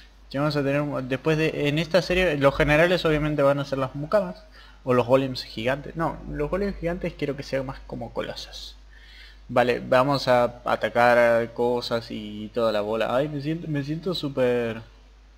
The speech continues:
súper, bueno, ¿por qué no estoy? ¿Por qué estoy subiendo tan de-, ah, porque está intuyendo la máquina que estoy trepando, ¿no? <laughs> Súper épico.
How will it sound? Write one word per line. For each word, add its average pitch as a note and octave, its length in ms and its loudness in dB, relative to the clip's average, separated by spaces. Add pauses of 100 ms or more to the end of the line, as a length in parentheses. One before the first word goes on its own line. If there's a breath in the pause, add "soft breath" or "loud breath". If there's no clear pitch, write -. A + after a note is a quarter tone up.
súper, B2+ 240 -8
bueno, A2 220 -8
¿por G2+ 160 -10
qué C3+ 140 -8
no C#3+ 100 -10
estoy? C#3+ 200 -14 (1300 loud breath)
¿Por - 140 -10
qué B2+ 140 -4
estoy C#3+ 340 -6
subiendo A2+ 520 -8
tan A2 420 -8
de-, A2+ 180 -10
ah, B2 180 -2
porque A2+ 380 -6
está B2+ 400 -2
intuyendo C3 680 -4
la B2 100 -2
máquina C3+ 640 -8 (180)
que - 80 -14
estoy - 180 -8
trepando, A2+ 480 -4
¿no? D#3 180 -12 (1120 loud breath)
<laughs> E3 460 -14
Súper B2 340 -4
épico. B2+ 440 -2